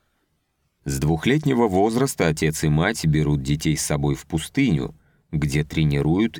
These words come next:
и обучают всему, что им нужно знать. Он улыбнулся мелькнувшему воспоминанию. В детстве я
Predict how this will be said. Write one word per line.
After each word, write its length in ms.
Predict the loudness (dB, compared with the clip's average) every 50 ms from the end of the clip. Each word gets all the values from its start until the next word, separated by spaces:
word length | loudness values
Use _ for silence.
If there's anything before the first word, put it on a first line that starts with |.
| _ _
и 160 | -2 -2 0 0
обучают 640 | -2 0 0 0 0 0 -2 -2 -2 -2 -2 -4 -6
всему, 520 | -8 -8 -4 -2 -2 0 2 0 0 0
что 300 | -2 -4 -6 _ -4 -4 -4 -2
им 220 | -2 -2 0 0 0
нужно 380 | -2 -2 -2 -2 -2 0 0
знать. 480 | 0 0 0 0 0 -2 -4 -6 -16 _ _ _ _ _ _ _ _ _ _ _ _ _
Он 280 | -2 0 0 0 0 -2 _
улыбнулся 600 | 0 2 2 2 2 2 2 0 0 0 -2 0
мелькнувшему 760 | 2 2 2 0 0 0 0 0 0 -2 -2 0 0 2 2
воспоминанию. 840 | 2 0 -2 -4 -4 -4 -2 0 0 0 0 0 -2 -2 -6 -8 -10 -14 _ _ _ _ _ _ _ _ _ _ _ _ _
В 200 | -10 -6 -6 -6
детстве 580 | -2 0 0 0 0 -2 -4 -2 -2 0 0 0
я 440 | 0 0 0 -2 -4 -6 -8 -14